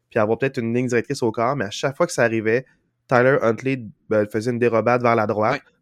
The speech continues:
Speaker 1: puis il courait, puis souvent, il allait proche ou il gagnait le premier jeu comme
Speaker 2: Ouais,
Speaker 1: ça.
Speaker 2: c'est ça.
Speaker 1: Fait qu'à chaque fois qu'il visait comme le sac ou un petit jeu, euh, un peu plus en finesse, ça marchait pas, mais dès qu'il allait vraiment, là, dur de dur,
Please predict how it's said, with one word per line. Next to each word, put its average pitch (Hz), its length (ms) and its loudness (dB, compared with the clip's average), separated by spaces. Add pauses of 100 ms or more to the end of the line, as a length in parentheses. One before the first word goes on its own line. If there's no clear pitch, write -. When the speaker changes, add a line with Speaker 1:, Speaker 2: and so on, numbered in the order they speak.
Speaker 1:
puis 135 80 -2
il 127 60 -2
courait, 127 360 4
puis 127 220 -4
souvent, 120 240 0
il 135 120 2
allait 113 300 2
proche 139 540 -2
ou 131 120 0
il 127 40 -2
gagnait 120 180 4
le 127 60 -2
premier 117 240 -4
jeu 117 120 -4
comme 101 140 -8 (100)
Speaker 2:
Ouais, 120 60 -4
Speaker 1:
ça. 113 160 -10
Speaker 2:
c'est 120 120 -8
ça. - 60 -10 (280)
Speaker 1:
Fait 131 80 0
qu'à 135 100 2
chaque 135 160 0
fois 180 120 0
qu'il 131 360 4
visait 117 320 4
comme 135 180 2
le 127 140 2
sac 139 400 0
ou 123 80 0
un 110 120 -2
petit 117 280 -10
jeu, 139 240 4
euh, 110 100 6 (380)
un 113 120 0
peu 120 120 -8
plus 147 180 2
en 123 120 8
finesse, 123 580 -2 (220)
ça 110 140 -2
marchait 123 320 0
pas, 131 220 0
mais 127 120 0
dès 143 160 0
qu'il 139 120 0
allait 127 340 2 (240)
vraiment, 117 420 0
là, 113 280 2 (100)
dur 123 480 0
de 117 160 0
dur, 120 480 0